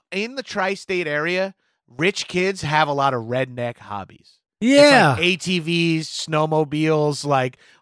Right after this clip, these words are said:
Speaker 1: all shit that, like, uh, my redneck friends just did growing up. Despite,
Speaker 2: Mm-hmm.
Speaker 1: you know, like, that's how we got to work when I was fourteen or whatever. And also, what the ki-, rich kids out in Suffolk County are bombing around, like, a state park and, like,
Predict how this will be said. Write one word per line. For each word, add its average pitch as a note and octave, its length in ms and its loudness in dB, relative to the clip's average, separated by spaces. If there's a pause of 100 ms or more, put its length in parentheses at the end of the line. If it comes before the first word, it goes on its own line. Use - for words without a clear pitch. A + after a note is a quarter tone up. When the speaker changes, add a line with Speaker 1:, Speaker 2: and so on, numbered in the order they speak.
Speaker 1:
all E3+ 180 4
shit G3+ 240 -2
that, E3+ 160 -2
like, D3+ 300 -4 (520)
uh, C#3+ 320 0
my D3 180 0
redneck D3+ 440 0
friends C#3+ 280 -4
just A2 300 -12
did D#3 320 -2
growing D3 400 0
up. D3 240 -2
Despite, C#3+ 320 -4
Speaker 2:
Mm-hmm. D#3 120 6
Speaker 1:
you D#3 60 6
know, C3+ 120 0
like, C3 200 -6 (140)
that's G#3 240 0
how A3 160 4
we A3+ 80 -4
got F3+ 360 0
to F3+ 100 -4
work G3+ 440 2 (380)
when D3+ 140 -4
I D3 100 -2
was C3+ 140 -8
fourteen C#3 580 -6
or B2+ 80 -8
whatever. A#2+ 380 -8 (280)
And D#3+ 200 -2
also, E3 440 0
what D3+ 280 -2
the D3 60 -10
ki-, - 200 -12
rich D3 260 -2
kids C#3+ 240 -2
out C#3+ 140 2
in C3 60 -10
Suffolk - 360 -4
County C3 360 -2
are A#2+ 100 -2
bombing C3 480 0
around, B2+ 280 0
like, A#2 120 -4
a A#2+ 60 -8
state B2+ 360 -4
park B2 380 0
and, A#2 80 -4
like, A2+ 240 -2